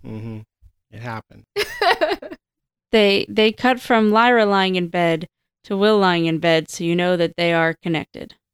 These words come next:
Speaker 2: Yes. Once
Speaker 1: That's right.
Speaker 2: again, linked cosmically, et cetera, et cetera.
Speaker 3: I gotta say, as soon as the final two episodes are loaded in our screeners, the first thing I'm gonna do is watch the final scene to see if I was right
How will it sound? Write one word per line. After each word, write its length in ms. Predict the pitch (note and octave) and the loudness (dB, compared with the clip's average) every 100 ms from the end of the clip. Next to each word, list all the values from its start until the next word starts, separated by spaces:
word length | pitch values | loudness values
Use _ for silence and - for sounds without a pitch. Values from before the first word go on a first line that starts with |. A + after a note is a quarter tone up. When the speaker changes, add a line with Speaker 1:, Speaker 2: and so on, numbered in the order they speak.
| _ _ - | _ _ -14
Speaker 2:
Yes. 580 | C#3+ - - - - _ _ | -12 -12 -18 -20 -20 _ _
Once 340 | F3 F#3+ A#3+ - | -8 -6 -4 -4
Speaker 1:
That's 120 | G3+ | -2
right. 60 | F#3 F3 | -2 -4
Speaker 2:
again, 220 | E3 E3 _ _ - | -8 -16 _ _ -20
linked 600 | F#3 F3 E3+ - - - | -6 -6 -6 -10 -16 -16
cosmically, 960 | - F3 D#3+ F3 E3+ - E3 E3 D#3+ E3 _ _ | -4 -4 -4 -6 -10 -6 -6 -4 -8 -12 _ _
et 140 | E3+ - | -12 -4
cetera, 220 | D#3 D3 | -4 -4
et 100 | - | -8
cetera. 360 | - - G3 - _ _ - | -10 -10 -12 -18 _ _ -2
Speaker 3:
I 80 | B3 | 2
gotta 160 | C4+ | 2
say, 320 | G3+ F#3 F3 F#3 | 2 0 0 0
as 140 | F#3 | -2
soon 200 | - B3+ | 0 2
as 160 | D4 C4+ | 2 0
the 80 | G#3 | -8
final 460 | - F#3 F#3 F#3 F#3 | -2 0 2 0 -2
two 180 | - E3+ | 0 -2
episodes 640 | E3+ F#3 F3 E3+ E3+ - - | -2 -2 0 2 0 -4 -6
are 140 | F3 | -4
loaded 580 | E3 E3 F3 F3+ F3+ F#3+ _ _ | -2 0 0 0 -2 -6 _ _
in 100 | F3+ | -2
our 100 | F3 | -2
screeners, 760 | E3 - F3+ F3+ G3 G#3 - - - | -2 -4 -2 0 0 -2 -8 -14 -10
the 140 | F#3+ | -10
first 300 | - G3+ - | 0 0 0
thing 100 | F3+ | -2
I'm 120 | E3+ E3+ | 0 0
gonna 120 | E3 | 0
do 120 | E3 | 0
is 160 | D#3+ D#3 | -2 -2
watch 240 | F3 - - | -6 -6 -12
the 120 | D#3+ _ | -16 _
final 520 | _ E3 E3 E3+ E3+ | _ -4 -2 -4 -6
scene 420 | - - - F#3 | -6 -4 -4 -6
to 120 | - | -8
see 200 | - - | -10 -10
if 80 | - | -8
I 100 | - F#2 | -8 -8
was 180 | F3 | -8
right 180 | - G2 | -8 -8